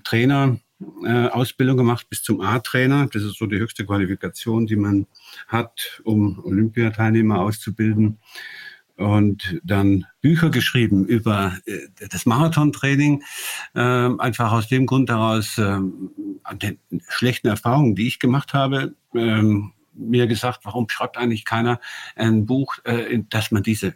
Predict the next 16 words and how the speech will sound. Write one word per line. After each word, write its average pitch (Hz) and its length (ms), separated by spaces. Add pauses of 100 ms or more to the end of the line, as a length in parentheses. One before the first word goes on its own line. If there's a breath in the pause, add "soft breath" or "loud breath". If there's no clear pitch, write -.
Fehler 98 480
eben 85 240
vermeidet, 131 680 (220)
indem 123 280
man 123 100
sich 110 380
informiert 135 640
und, 127 280
äh, 123 300
dann 127 160
die 127 100
Dinge, 127 340 (480 loud breath)
äh, 120 180
eben 123 500
gut 175 280
macht - 420